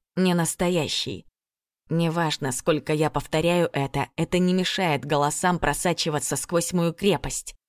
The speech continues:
Шёпот, призрачные стоны, болезненные всхлипы. Тяжёлые шаги раздаются всё ближе и ближе, оглушая меня,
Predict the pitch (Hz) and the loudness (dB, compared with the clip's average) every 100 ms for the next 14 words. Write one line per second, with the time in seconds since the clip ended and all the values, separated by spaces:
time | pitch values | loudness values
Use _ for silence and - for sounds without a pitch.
0 | _ _ _ _ - - - 156 - 151 | _ _ _ _ -12 -6 0 0 0 -6
1 | - - _ _ _ - 170 165 - - | -6 -18 _ _ _ 0 2 2 2 2
2 | 170 156 - - - 160 156 147 151 - | 0 0 -2 -4 0 2 2 0 -2 -10
3 | _ _ 156 165 160 170 170 151 165 160 | _ _ -2 2 4 4 4 2 0 2
4 | 160 151 - - 180 170 - 156 147 _ | 2 0 -4 -2 0 0 0 -2 -2 _
5 | _ _ - 147 143 147 151 147 143 160 | _ _ -4 -2 0 2 2 2 0 -2
6 | 151 165 139 131 - 147 151 - 143 - | -2 -2 -2 -2 -2 0 0 -2 -4 -2
7 | 147 160 160 156 151 151 180 185 151 139 | 0 2 2 2 0 0 0 0 0 0
8 | 139 156 151 - 190 165 151 143 139 | 0 0 0 0 0 2 0 0 -2